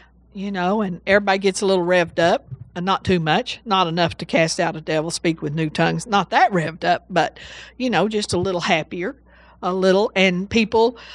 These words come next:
uh, get saved, but mostly you get a lot of rededications. Because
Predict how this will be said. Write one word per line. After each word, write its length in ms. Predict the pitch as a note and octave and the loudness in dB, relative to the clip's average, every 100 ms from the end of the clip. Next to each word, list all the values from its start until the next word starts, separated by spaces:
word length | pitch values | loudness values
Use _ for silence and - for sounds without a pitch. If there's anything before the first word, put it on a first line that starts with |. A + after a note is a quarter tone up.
| - _ - | -20 _ -2
uh, 260 | F3+ D#3+ - - F3+ | 0 0 -4 -12 -2
get 220 | A#3+ C4 | 0 0
saved, 480 | - G3 F3+ A3 G3 | 2 2 4 2 0
but 120 | F#3 | -2
mostly 460 | G3 G#3+ G#3+ A3 A3+ | 0 0 0 0 0
you 140 | G#3+ | -2
get 180 | F#3+ F#3 | 0 0
a 60 | |
lot 240 | F3+ F3 F3+ | 2 2 2
of 100 | F#3+ | 0
rededications. 1120 | F3+ F#3 D#3 E3+ - C#4 D4+ - - - - _ _ _ _ _ _ _ - - | -2 0 -2 -2 -2 0 0 -4 -8 -16 -16 _ _ _ _ _ _ _ -14 -6
Because 500 | E3 F3 G3+ F#3 | -2 2 4 4